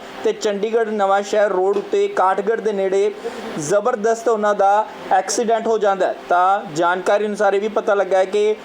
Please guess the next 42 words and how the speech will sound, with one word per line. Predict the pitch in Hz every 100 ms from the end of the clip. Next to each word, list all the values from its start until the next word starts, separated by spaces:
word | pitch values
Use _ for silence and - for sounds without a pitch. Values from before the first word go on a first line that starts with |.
| - -
ਐਂਬੂਲੈਂਸ | 180 202 214 240 226
ਦਾ | 226 220
ਡਰਾਈਵਰ | 190 202 202 208 220 226 - - 190
ਰਸਤੇ | 190 214 - 254
ਵਿੱਚ | 247 247
ਗੱਡੀ | 214 202 196 220
ਖੜੀ | 214 226
ਕਰਕੇ | 220 190 202
ਕੋਈ | 208 208 180
ਰਸਤਾ | 160 196 220
ਪੁੱਛ | 220 214
ਰਿਹਾ | 202 190
ਸੀ, | 202
ਜਿਸ | 185 190 190 226 226 226 - - -
ਕਾਰਨ | 208 214 233 226
ਪਿੱਛੋਂ | 226 220 - 220
ਆਉਂਦੀ | 214 208 214
ਫਾਰਚੂਨਰ | 214 214 202 240 233 233
ਗੱਡੀ, | 202 202 202
ਜਿਸ | 185 190
ਦੇ | 190 208
ਵਿੱਚ | 202 202 214 226 226 - - - - -
ਸਾਬਕਾ | 208 220 262 247
ਵਿਧਾਇਕ | 240 202 196
ਅੰਗਦ | 208 202 226
ਸੈਣੀ | 214 196 214
ਤੇ | 214 214 220 220 - - -
ਉਹਨਾਂ | 220 233 247
ਦੇ | 240
ਗਨਮੈਨ | 202 196 208 196 196 226
ਬੈਠੇ | 208 202 226
ਸਨ | 208 202 202 220 233 - - 214
ਤੇ | 220
ਦੋਵਾਂ | 202 165 208 233 262 233
ਦੀ | 233
ਟੱਕਰ | 220 220 - 247
ਹੋ | 240
ਜਾਂਦੀ | 208 202 196
ਹੈ, | 220
ਜਿਸ | 190 185
ਦੇ | 208
ਵਿੱਚ | 208 202 202 226 233